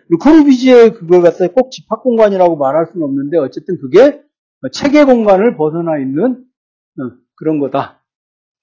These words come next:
생각하시면 되겠습니다. 요, 요 지점에서 그 하나, 일단, 어, 형식 원리가 그렇다. 다시 백십칠 페이지로 오시면요. 주에 삼십이 번.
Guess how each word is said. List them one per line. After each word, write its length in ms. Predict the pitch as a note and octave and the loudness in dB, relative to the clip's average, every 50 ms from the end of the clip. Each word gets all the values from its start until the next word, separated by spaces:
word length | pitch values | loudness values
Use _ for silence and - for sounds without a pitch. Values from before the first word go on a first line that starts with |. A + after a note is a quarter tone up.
| _ _ _ _ _ _ _ _ _ _ _ _ _ _ _ _ _ _ _ _ - - _ _ _ - - G2 - G#2 G2+ | _ _ _ _ _ _ _ _ _ _ _ _ _ _ _ _ _ _ _ _ -20 -20 _ _ _ -14 -14 -14 -14 -16 -18
생각하시면 520 | - C#3 B2 A#2 G#2 G2+ - - A#2+ G#2 - | -18 -18 -16 -16 -16 -18 -20 -20 -20 -20 -20
되겠습니다. 420 | - G#2 F#2+ F#2 _ _ _ _ _ _ _ _ _ _ _ _ - | -20 -20 -20 -20 _ _ _ _ _ _ _ _ _ _ _ _ -6
요, 460 | D3+ D3 D#3 D#3+ D#3+ D#3+ D#3+ F3+ G3 - | -2 0 2 2 2 2 0 -2 -2 0
요 160 | D#3 E3 F3+ | 0 2 2
지점에서 840 | F3 A3 A3+ A3+ A#3 G#3 G3 F3 D#3+ - D#3+ F3 A3+ B3 A3 - _ _ _ - | 2 0 2 2 2 2 2 0 0 0 0 0 -2 -2 -6 -12 _ _ _ -16
그 220 | - - C#3 C#3 | -12 -8 -8 -8
하나, 480 | C#3+ C#3 D#3+ F#3 F3 D3+ D3 F3 A3+ B3 | -8 -8 -6 -4 -2 -2 0 -2 -2 -4
일단, 580 | - C#3 C3 _ - E3 A3 C#4 D4+ C4+ - _ _ _ _ _ _ _ _ _ _ _ _ | -6 -8 -6 _ 2 4 4 4 4 0 -4 _ _ _ _ _ _ _ _ _ _ _ _
어, 240 | - D3 C#3+ D3 D3+ | -2 0 2 2 2
형식 580 | C#3+ E3+ C4+ D#4 D4 - - D4+ D4+ - - - | 2 2 4 4 4 4 2 0 0 -2 -6 -6
원리가 400 | F#3+ F3 F3 E3+ E3 E3+ F#3 E3+ | -4 -2 -2 0 0 2 0 0
그렇다. 480 | - E3+ D#3+ D#3 - - C3 A2 - _ | 0 0 -2 -2 -2 -6 -8 -8 -10 _
다시 760 | - - - - - - F#3 G3 A3+ B3+ C4 C4+ C4 B3 - - | -14 -12 -12 -10 -6 -4 -2 0 2 2 2 0 0 -2 -4 -4
백십칠 600 | F3 F3+ F3+ - - A3 - - - A3 G3+ _ | -4 -4 -6 -8 -20 -20 -16 -12 -12 -12 -6 _
페이지로 320 | G#3 F#3 E3+ D#3 C#3 C3 A#2 | -2 -2 0 -2 -4 -6 -8
오시면요. 600 | - _ - B2 G#2+ G#2 C3 F3 A#3 - _ _ _ _ _ _ _ _ _ _ _ _ _ _ _ _ _ _ _ _ _ _ _ _ _ _ _ _ _ _ _ | -12 _ -16 -14 -12 -8 -8 -8 -8 -10 _ _ _ _ _ _ _ _ _ _ _ _ _ _ _ _ _ _ _ _ _ _ _ _ _ _ _ _ _ _ _
주에 200 | _ F3+ E3+ E3 | _ -4 -4 -4
삼십이 540 | D3+ E3 F3+ F3+ E3+ - E3 D3 D3 D3 C#3 | -4 -6 -8 -10 -10 -12 -10 -8 -8 -6 -6
번. 320 | C#3 B2 A2+ G#2+ G#2+ G#2+ | -6 -6 -6 -8 -12 -20